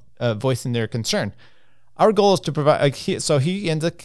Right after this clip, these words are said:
saying, "We have every intention of paying the N C N C A surcharge. We have reached out to usac to see if they will recognize any results for upgrading," 'cause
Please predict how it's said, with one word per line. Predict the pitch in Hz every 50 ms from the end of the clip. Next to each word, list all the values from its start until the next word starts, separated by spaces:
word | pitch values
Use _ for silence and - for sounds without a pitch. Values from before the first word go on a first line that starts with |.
| -
saying, | - - - - 147 127 127 135 139
"We | 131 143 156 147 -
have | - 143 143 127
every | 117 139 135 160
intention | 156 147 - - - 190 185 - - 139 131 135
of | - 120 -
paying | - 139 135 131 131
the | 135 135
N | - - 113 113
C | - 120
N | 110 110 110
C | - - 120
A | 131 156
surcharge. | 151 - - 247 226 - 160 127 98 104 - - - - - - - - - -
We | 139 160
have | 175 143
reached | 147 160 160 - -
out | 131 127 -
to | - 160
usac | 175 196 214 - - 127 110 120 147 - - -
to | 151
see | - - - 139
if | 139 - -
they | 135 131
will | 135 160 160
recognize | 123 104 131 151 - - 139 127 120 117 113 117 -
any | - 127 147 156
results | 147 127 117 - 113 104 101 -
for | - 147 160
upgrading," | 165 - 127 117 104 101 110
'cause | - 107 -